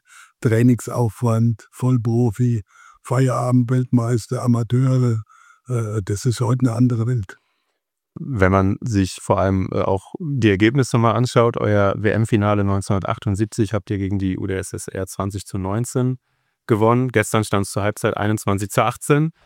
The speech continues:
Speaker 1: Ah.
Speaker 2: neununddreißig Tore. Ähm, das ist schon, das ist schon, na-, natürlich ist das was ganz anderes. Ähm,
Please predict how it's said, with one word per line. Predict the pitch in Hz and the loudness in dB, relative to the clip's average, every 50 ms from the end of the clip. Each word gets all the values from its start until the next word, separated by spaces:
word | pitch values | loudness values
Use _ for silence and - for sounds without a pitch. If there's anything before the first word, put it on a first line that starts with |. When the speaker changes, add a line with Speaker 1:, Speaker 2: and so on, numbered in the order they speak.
| _ _ | _ _
Speaker 1:
Ah. | - 135 143 | -16 -4 0
Speaker 2:
neununddreißig | 110 104 107 113 117 110 107 110 113 104 113 107 - | 2 4 4 4 4 4 4 2 2 2 0 -2 0
Tore. | - 120 123 127 131 147 160 160 _ _ _ _ _ _ _ _ _ _ - | 2 4 4 4 4 2 2 0 _ _ _ _ _ _ _ _ _ _ -4
Ähm, | - 110 107 107 107 110 107 107 107 104 104 104 101 - _ _ _ _ _ _ _ | 0 2 2 4 4 2 2 0 0 0 -2 -2 -4 -6 _ _ _ _ _ _ _
das | - 107 101 - | -2 -2 0 0
ist | 117 - | -2 0
schon, | - 131 123 123 120 120 120 | 2 4 4 4 4 2 2
das | 117 113 - | 2 0 0
ist | - | 0
schon, | - 131 120 120 117 113 113 110 117 | 0 0 2 2 2 0 0 -2 -2
na-, | 113 107 90 - | -4 -6 -4 -2
natürlich | 107 101 90 - 104 101 98 85 | -2 -2 0 0 0 0 0 -2
ist | 90 82 - | -4 -6 -8
das | 95 - - | -8 -8 -6
was | 92 87 - | -8 -6 -6
ganz | - 117 - 90 - | -6 -6 -6 -4 -4
anderes. | - 87 98 107 113 113 117 123 131 - - - _ _ _ _ _ _ _ _ _ _ - | -4 -2 -2 -2 -2 0 -2 -2 -4 -4 -8 -18 _ _ _ _ _ _ _ _ _ _ -10
Ähm, | - - 90 87 87 87 87 85 85 85 85 - | -4 -4 -2 -2 -2 -2 -2 -4 -4 -6 -6 -8